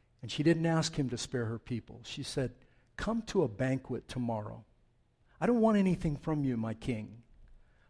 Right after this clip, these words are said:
I just want to serve you and love you and show you respect,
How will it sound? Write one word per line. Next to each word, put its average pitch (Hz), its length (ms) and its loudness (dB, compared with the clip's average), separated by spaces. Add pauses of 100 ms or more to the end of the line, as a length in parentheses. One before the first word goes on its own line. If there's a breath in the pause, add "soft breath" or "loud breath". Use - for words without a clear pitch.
I 165 120 0
just 190 240 -6
want 160 220 -2
to 135 120 -4
serve 160 420 -2
you 151 200 2
and 120 120 0
love 131 240 0
you 131 200 0
and 120 180 -8
show - 240 -2
you 156 220 0
respect, 131 600 -2